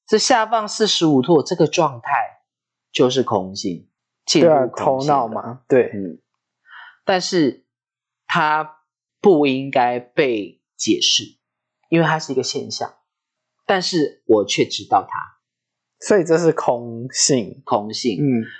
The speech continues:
Speaker 1: 好，我再用更简单、更简单的说法：眼前两条鱼，一条是睡觉的鱼，它躺在那边没有动；一条是刚被杀掉的鱼，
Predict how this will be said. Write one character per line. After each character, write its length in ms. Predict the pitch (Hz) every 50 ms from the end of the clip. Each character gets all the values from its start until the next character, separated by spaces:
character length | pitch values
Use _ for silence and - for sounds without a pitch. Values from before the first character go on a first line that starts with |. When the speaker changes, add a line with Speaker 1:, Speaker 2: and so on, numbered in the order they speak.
| - _ -
Speaker 1:
好， 300 | - 87 82 - - -
我 180 | 135 127 127 127
再 180 | 190 175 170
用 360 | 170 160 175 185 165 143 139 _ -
更 340 | 226 185 147 139 131 131
简 300 | - - 160 120 107 113
单、 200 | - 139 131 131 139
更 200 | 170 151 131 123
简 220 | - 113 95 98
单 180 | 107 98 104 -
的 80 | 101
说 300 | 95 - - 120 101 101
法： 360 | 101 - 110 - - - _ _ _ _ _ _ _ _ _ -
眼 260 | - 135 139 127 127
前 220 | - 147 123 120 131
两 220 | 135 117 101 95
条 360 | - - 95 90 90 90 90
鱼， 240 | 90 80 78 82 _ _ _ _ _ _
一 140 | - 220 196
条 360 | - - - 143 110 104 113
是 360 | 123 - - 175 156 135 131
睡 340 | 139 - - - 240 160 127
觉 240 | - - 180 143 123
的 160 | 117 117 101
鱼， 240 | 95 95 92 95 98
它 160 | - - 127
躺 300 | - - - 101 95 101
在 60 | 104
那 100 | 107 107
边 20 | 101
没 80 | 101
有 120 | 92 87 87 -
动； 180 | - 95 78 - _ _ _ _ _ _ _ _ _ _ _ _ - - - - - -
一 100 | - 240
条 280 | 233 - 196 147 135 147
是 460 | - - 196 180 151 131 - _ _ _
刚 320 | - - 156 165 170 170 -
被 180 | 185 160 135
杀 500 | 127 - - - - 147 120 120 120 120 -
掉 240 | - 135 117 104 98
的 160 | 90 85 82
鱼， 200 | 80 76 69 65